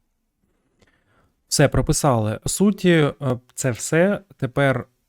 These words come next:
ми, нам залишається прописати альт-текста для наших зображень. Можемо для зручності навіть прописати їх тут. По-перше, ці робимо декоративними, вони суто декоративні, ці блюри, вони точно декоративні, тут ніяк не пропишеш інакше.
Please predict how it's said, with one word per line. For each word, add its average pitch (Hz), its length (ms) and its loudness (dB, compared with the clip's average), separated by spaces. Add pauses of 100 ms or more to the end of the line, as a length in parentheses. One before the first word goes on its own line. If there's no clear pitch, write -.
ми, 127 160 0
нам 127 280 2
залишається 120 560 0
прописати 123 540 -4
альт-текста 120 680 -4
для 113 160 -2
наших 117 280 -2
зображень. 135 560 0
Можемо 127 400 -2
для 113 200 -2
зручності 143 540 -4
навіть 123 180 -8
прописати 123 480 -6
їх 117 120 -6
тут. 190 300 2 (440)
По-перше, 131 440 0
ці 143 340 0
робимо 117 380 0
декоративними, 156 680 2
вони 120 300 0 (280)
суто - 340 -4
декоративні, 120 640 -2
ці 143 160 -4
блюри, 131 440 -2 (120)
вони 113 240 -2
точно 147 420 -2
декоративні, 135 600 -4
тут 123 260 -10
ніяк 117 300 -6
не 120 80 -4
пропишеш 123 520 -8
інакше. 131 540 -8